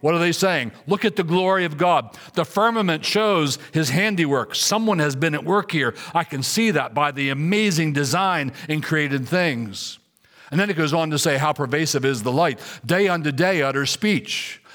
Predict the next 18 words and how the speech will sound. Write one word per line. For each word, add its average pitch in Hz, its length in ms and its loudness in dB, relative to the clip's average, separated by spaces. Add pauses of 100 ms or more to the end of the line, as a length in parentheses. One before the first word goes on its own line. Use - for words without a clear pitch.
Night 185 300 0
unto 165 180 0
night 190 300 0
shows 160 260 0
forth 160 300 -2
knowledge." 170 500 0 (160)
There's 190 140 0
never 180 200 0
been 170 160 0
a 160 80 -2
day 180 260 2
in 175 120 -2
your 180 120 2
life 196 320 0
the 139 100 -2
universe 160 440 0 (200)
isn't 165 280 0
shouting, 156 920 0